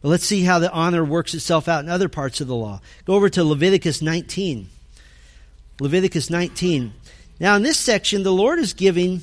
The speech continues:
Moses a portion of the law to give to Israel, and he gives Moses an introduction. "Here's how I want you to introduce this part of the law."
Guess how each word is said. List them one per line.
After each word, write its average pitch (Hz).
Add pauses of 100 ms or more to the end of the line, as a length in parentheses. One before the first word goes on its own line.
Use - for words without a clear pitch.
(180)
Moses 185
a 165
portion 220
of 226
the 214
law 156
to 170
give 196
to 240
Israel, 165
and 175
he 185
gives 226
Moses 196
an 208
introduction. 220 (320)
"Here's 302
how 240
I 233
want 220
you 220
to 214
introduce 202
this 196
part 185
of 180
the 196
law." 143